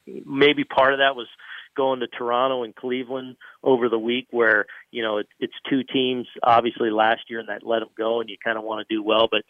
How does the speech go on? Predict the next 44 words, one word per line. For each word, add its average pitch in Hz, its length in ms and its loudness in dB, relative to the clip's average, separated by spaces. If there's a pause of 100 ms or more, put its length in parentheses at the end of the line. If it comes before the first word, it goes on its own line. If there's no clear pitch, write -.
(340)
you 127 160 2
know, 113 80 6
I 107 40 6
thought 117 300 2 (380)
<clears throat> 147 260 -4
the 120 120 -2 (100)
Sunday 131 380 -2
game 113 320 -8
in, 107 240 -16
in 113 160 -8
Cleveland, 117 520 2
he 110 80 0
had 104 120 0 (140)
four 131 240 4
walks, 110 440 0 (220)
which, 107 200 -4 (260)
which 117 200 0
was 107 160 -4
a 107 80 0 (100)
really 117 200 4
good 110 240 -2
sign, 113 260 2
and 107 120 -8
then 104 180 -4
obviously 107 480 -2
came 110 260 -4
out 104 180 2
in - 40 -20
the 98 140 -8
first 110 240 0
game 104 180 -10
of 98 140 -4
the 104 60 -2
doubleheader 98 440 0
and 95 160 -8
played 104 180 0
a 95 100 -6
huge 104 180 -6 (120)
role 101 240 4
for 101 200 -2
us. - 40 -6 (100)
But, 101 160 2 (480)
yeah, 113 220 6
uh, 113 460 2